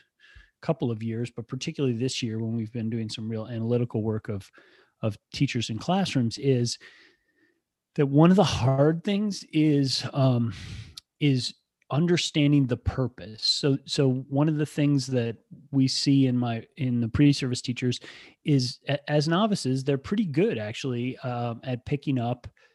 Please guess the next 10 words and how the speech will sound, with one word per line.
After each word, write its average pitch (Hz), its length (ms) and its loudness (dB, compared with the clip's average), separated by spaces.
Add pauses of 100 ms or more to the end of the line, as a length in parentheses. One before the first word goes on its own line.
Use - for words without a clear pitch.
(220)
and 135 160 2
using 139 320 4
these 135 160 0
talk 165 280 -4
moves. 90 460 -14 (400)
Um, 120 380 -4
but 143 200 0
the 147 60 -4
problem 165 540 0
is 120 480 -4